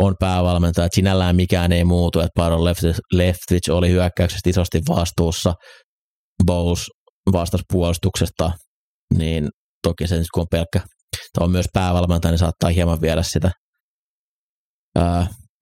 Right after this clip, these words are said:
keskittymistä siitä pois, mutta kyllä toi niinku varmaan pitkälle menee, mutta siellä on ne pienet kysymysmerkit.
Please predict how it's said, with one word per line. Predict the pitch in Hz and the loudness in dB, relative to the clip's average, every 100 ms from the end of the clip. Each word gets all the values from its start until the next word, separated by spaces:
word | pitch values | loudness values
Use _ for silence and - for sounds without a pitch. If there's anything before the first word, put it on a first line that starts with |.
| - | -2
keskittymistä | 101 98 101 - 90 95 | 0 0 -2 0 0 0
siitä | 104 92 87 - | 0 2 0 0
pois, | 87 82 - - - | 2 0 -2 -6 -2
mutta | 80 - - 82 76 - _ _ _ _ _ _ _ _ _ _ _ _ _ _ _ _ _ - | -2 -2 -2 -2 -2 -8 _ _ _ _ _ _ _ _ _ _ _ _ _ _ _ _ _ -6
kyllä | 85 78 87 | -4 -2 -2
toi | 85 82 | -2 -2
niinku | 78 73 85 - - _ _ _ - | -2 -4 -8 -10 -20 _ _ _ -4
varmaan | 78 82 80 | -2 0 -2
pitkälle | 80 - 78 73 | -4 -2 -2 -2
menee, | 67 67 | -2 -2
mutta | 69 - 95 | -4 -2 0
siellä | 98 123 | 2 0
on | |
ne | 147 147 | -2 -2
pienet | 165 127 92 | -2 0 0
kysymysmerkit. | - 87 85 87 - - | 0 0 0 0 -4 -6